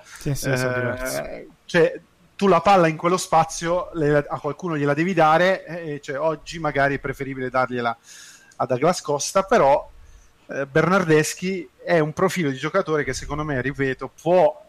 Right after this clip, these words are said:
Speaker 2: mm, piacere ad Allegri proprio per questo, che sa cucire il gioco come, come adesso lo fa Dybala, essere comunque
Speaker 1: Ah, mol-,
Speaker 2: un'alternativa,
Speaker 1: molto meglio
Speaker 2: no?
Speaker 1: di Costa questo, eh? Molto meglio
Speaker 2: Sì,
Speaker 1: di Costa.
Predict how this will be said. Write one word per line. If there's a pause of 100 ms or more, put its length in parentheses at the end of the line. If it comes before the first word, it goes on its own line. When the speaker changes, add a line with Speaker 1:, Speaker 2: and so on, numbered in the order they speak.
(200)
Speaker 2:
mm, (360)
piacere
ad
Allegri
proprio
per
questo,
che (300)
sa
cucire
il
gioco
come, (880)
come
adesso
lo
fa
Dybala,
essere (300)
comunque
Speaker 1:
Ah,
mol-,
Speaker 2:
un'alternativa,
Speaker 1:
molto
meglio
Speaker 2:
no?
Speaker 1:
di
Costa
questo,
eh?
Molto
meglio
Speaker 2:
Sì,
Speaker 1:
di
Costa.